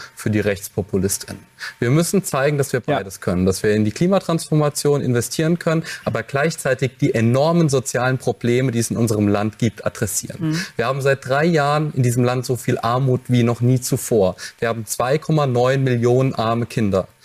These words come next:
Speaker 1: Genau die zwei Komma neun Millionen, denen Sie jetzt weitere Gelder kürzen wollen. So kann es nicht funktionieren. Wir müssen in unseren sozialen Zusammenhalt und in das Klima investieren. Und das geht nur, wenn wir die Schuldenbremse kurzfristig aussetzen
Speaker 3: Ja.
Speaker 1: und langfristig kippen.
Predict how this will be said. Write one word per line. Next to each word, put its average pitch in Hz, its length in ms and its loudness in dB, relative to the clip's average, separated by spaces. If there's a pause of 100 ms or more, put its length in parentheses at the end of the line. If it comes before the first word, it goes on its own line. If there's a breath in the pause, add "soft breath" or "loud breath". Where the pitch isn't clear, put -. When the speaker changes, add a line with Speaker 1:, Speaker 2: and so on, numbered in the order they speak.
(180 loud breath)
Speaker 1:
Genau 262 320 0
die 247 120 -6
zwei 190 220 2
Komma 160 260 0
neun 147 240 2
Millionen, 139 460 4
denen 127 280 2
Sie 139 220 4
jetzt - 420 0
weitere 123 400 0
Gelder 113 320 0
kürzen 95 420 -4
wollen. 95 280 0 (220 loud breath)
So 143 280 2 (140)
kann 143 180 -2
es 135 140 -2
nicht 120 140 -2
funktionieren. 101 600 0
Wir 101 80 2
müssen 117 280 0
in 117 40 -2
unseren 117 380 2 (100)
sozialen 117 520 -2
Zusammenhalt 156 760 0
und 165 240 2
in 110 120 -4
das 101 180 -2
Klima 110 280 2
investieren. 104 600 -2 (240 loud breath)
Und 117 80 2
das - 160 -2
geht 104 240 -2
nur, 139 320 4 (160)
wenn 110 140 0
wir 107 80 0
die 104 100 -4
Schuldenbremse 120 600 0
kurzfristig - 680 -4
aussetzen 156 460 0
Speaker 3:
Ja. 147 60 0
Speaker 1:
und 113 120 0
langfristig 113 560 -4
kippen. - 180 -4